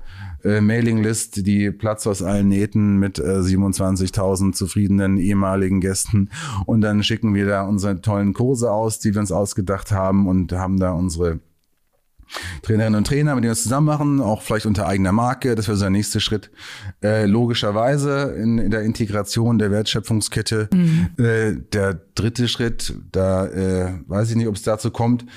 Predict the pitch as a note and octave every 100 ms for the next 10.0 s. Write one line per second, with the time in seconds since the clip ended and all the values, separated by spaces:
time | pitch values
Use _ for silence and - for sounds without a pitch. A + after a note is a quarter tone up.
0 | - - A2+ B2 A2 - A2+ G#2 A2 A2
1 | F2+ E2 G2+ A2+ G2+ F#2+ G2 F#2+ G2+ G2+
2 | G#2 F#2+ G2 - - G2 G2 G2 F2+ G2
3 | G2+ G#2+ G2+ G#2 - A2 G2+ G2+ G2 G#2
4 | G2+ - - - - B2 B2+ B2+ A#2 A#2
5 | A#2 A2+ A2 G#2 G#2 - A2+ A2 A#2+ G#2
6 | G#2 G2+ G#2 G2+ - G#2 G2+ G2+ G2+ F#2+
7 | G2 G2+ E2+ G2 G#2 F#2 G2+ G#2 G2 E2+
8 | G2+ F#2+ G2 G2 - F2+ F2 F2+ G2 F#2+
9 | F2+ - G3 - - - F#2 F#2+ G#2 G#2+